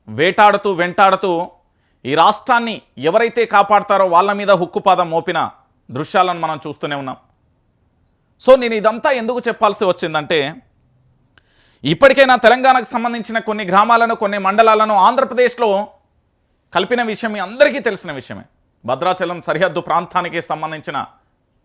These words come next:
ఖమ్మం జిల్లాకు సంబంధించి, ఉమ్మడి ఖమ్మం జిల్లాకు సంబంధించి జరిగిన ఎపిసోడ్ అందరికీ తెలుసు.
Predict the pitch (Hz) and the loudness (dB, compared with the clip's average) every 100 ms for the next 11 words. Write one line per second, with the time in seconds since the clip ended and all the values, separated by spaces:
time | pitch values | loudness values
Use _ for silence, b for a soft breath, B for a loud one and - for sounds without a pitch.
0 | _ _ _ _ _ - 165 190 160 180 | _ _ _ _ _ -8 -6 -4 -2 0
1 | 180 185 - 151 143 113 - 151 185 180 | 0 -4 -8 -10 -10 -10 -10 -4 -4 -2
2 | 151 190 170 170 170 170 160 147 147 147 | -2 -2 -2 -2 -2 -2 -8 -8 -10 -10
3 | - 139 120 _ _ _ _ 104 127 156 | -10 -10 -12 _ _ _ _ -6 -2 0
4 | 175 160 190 180 175 156 165 165 156 143 | -2 -4 -4 -4 -2 -2 -2 -6 -8 -8
5 | - | -10